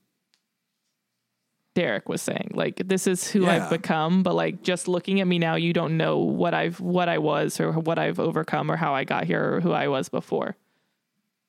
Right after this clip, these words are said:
Speaker 1: So, yeah.
Speaker 2: And then she kicks those two little vultures out.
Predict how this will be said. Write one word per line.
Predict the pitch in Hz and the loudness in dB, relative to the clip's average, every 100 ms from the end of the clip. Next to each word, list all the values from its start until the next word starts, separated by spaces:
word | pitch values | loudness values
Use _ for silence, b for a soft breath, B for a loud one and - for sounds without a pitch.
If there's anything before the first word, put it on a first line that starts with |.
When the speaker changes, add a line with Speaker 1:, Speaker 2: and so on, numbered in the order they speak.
| _ _ _ _ _ _ - | _ _ _ _ _ _ -8
Speaker 1:
So, | - - - _ | -4 -4 -8 _
yeah. | - - - - b b _ _ _ _ _ _ _ _ _ _ _ _ _ _ _ _ - | -4 -4 -4 -12 b b _ _ _ _ _ _ _ _ _ _ _ _ _ _ _ _ -10
Speaker 2:
And | 127 | -6
then | |
she | 160 - - | -6 -8 -4
kicks | 165 139 - | -2 0 2
those | 127 120 | 2 2
two | - 127 120 | 2 2 4
little | 113 107 98 92 | 2 2 0 -4
vultures | 98 107 98 - 104 95 87 87 | -6 -4 -2 -4 -4 -4 -4 -6
out. | 85 80 | -6 -6